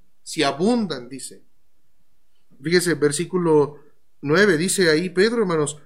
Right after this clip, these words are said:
pero el que no tiene estas cosas, mira, hermano, dice, tiene la vista muy corta, o sea,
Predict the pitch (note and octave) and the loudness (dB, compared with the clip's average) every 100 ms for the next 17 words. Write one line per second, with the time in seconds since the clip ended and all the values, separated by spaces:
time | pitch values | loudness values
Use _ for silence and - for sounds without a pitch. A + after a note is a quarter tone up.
0 | - D#3+ D#3+ D#3 D#3 F#3 C#4 C#4 C4 C4 | 0 2 4 2 2 4 4 4 2 0
1 | C4 A#3 - C#4 C4+ F#3+ - - - - | 0 -2 -2 -4 -2 -4 -6 -18 -20 -20
2 | D3 D#3+ F#3 E3+ D#3+ F3+ D#3+ F3+ G3+ - | -8 -4 -4 -4 -4 -6 -6 -4 -4 -4
3 | - - F#3+ G#3+ A3+ F#3+ E3 G#3+ G#3 G3+ | -8 -6 0 2 4 2 2 0 0 0
4 | G3+ G#3 G3+ G#3+ G#3+ F#3 F3 G#3 G3+ - | 0 -2 2 2 2 -4 0 0 0 -4
5 | - | -18